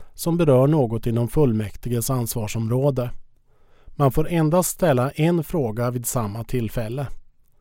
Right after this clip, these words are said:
Frågan ska märkas "Fråga till fullmäktige" och lämnas till kommunen senast måndagen före sammanträdet.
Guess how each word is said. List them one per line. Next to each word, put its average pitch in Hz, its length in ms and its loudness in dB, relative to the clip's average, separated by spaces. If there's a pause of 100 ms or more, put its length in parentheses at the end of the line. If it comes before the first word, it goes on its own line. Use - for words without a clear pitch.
(360)
Frågan 139 400 4
ska 165 160 0
märkas 135 680 0 (240)
"Fråga 151 680 0
till 113 360 -4
fullmäktige" 147 880 -2 (520)
och 127 100 0
lämnas 123 520 4
till 160 180 -2
kommunen 139 580 4
senast 135 540 -2
måndagen 123 800 2
före 101 380 0
sammanträdet. 120 1080 -2